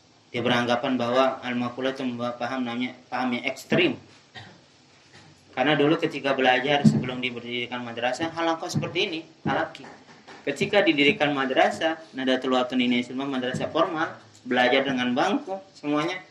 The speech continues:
langsung beliau dikira, mm, eh, ada paham yang ekstrim, yang mutasyaddid lah. Ditolak oleh masyarakat. Tapi tetap perjuangan, subhanallah, langsung berjuang, berjuang, berjuang.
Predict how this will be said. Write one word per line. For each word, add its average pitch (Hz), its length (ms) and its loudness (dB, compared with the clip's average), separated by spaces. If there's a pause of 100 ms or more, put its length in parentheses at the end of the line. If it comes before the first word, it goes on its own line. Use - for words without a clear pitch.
(340)
langsung 147 400 8
beliau 123 240 2
dikira, 123 400 -2 (360)
mm, 117 200 -6 (200)
eh, 117 260 0 (520)
ada 120 300 -2
paham 131 340 -2
yang 120 200 0 (100)
ekstrim, 131 480 2 (560)
yang 135 160 2
mutasyaddid 151 720 8
lah. 123 140 -6 (340)
Ditolak 330 680 4 (320)
oleh 170 160 -2
masyarakat. - 600 6 (640)
Tapi 214 300 -6
tetap 226 400 0
perjuangan, 147 420 -2
subhanallah, 131 680 0 (240)
langsung 123 420 -6
berjuang, 117 480 -2
berjuang, 113 480 -10
berjuang. - 380 -18